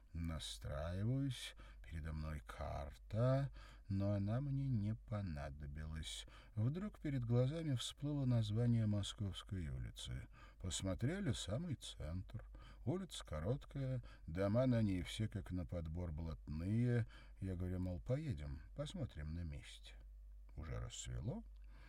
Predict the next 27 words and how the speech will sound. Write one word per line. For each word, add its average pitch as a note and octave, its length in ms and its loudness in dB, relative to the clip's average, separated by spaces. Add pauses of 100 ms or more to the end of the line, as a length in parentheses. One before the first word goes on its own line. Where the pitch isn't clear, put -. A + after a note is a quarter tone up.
(200)
Выходим, E3 600 2
садимся B2+ 500 2
в G2 80 0
машину, C#3 720 2 (280)
за G2 200 2
нами F#2 220 4
следуют E2 500 -2
ещё B2 520 -2
две. C3+ 400 2 (300)
Едем, D3 760 -2 (220)
всё G#3 380 -4
делаю E3 440 0
на C#3+ 160 0
автопилоте. D2+ 960 -2 (520)
Похоже F2+ 420 -2
на F2 160 2
операцию. D#2 720 -2
Зажим, D#3 440 2
скальпель, B2+ 720 0 (100)
тампон, G2+ 540 2 (240)
шить. - 420 -2 (280)
Всё G#3+ 200 -4
быстро, F3 460 -6
чётко, - 440 -4
без F2+ 200 2
лишних F#2 480 0
слов. A#2 340 0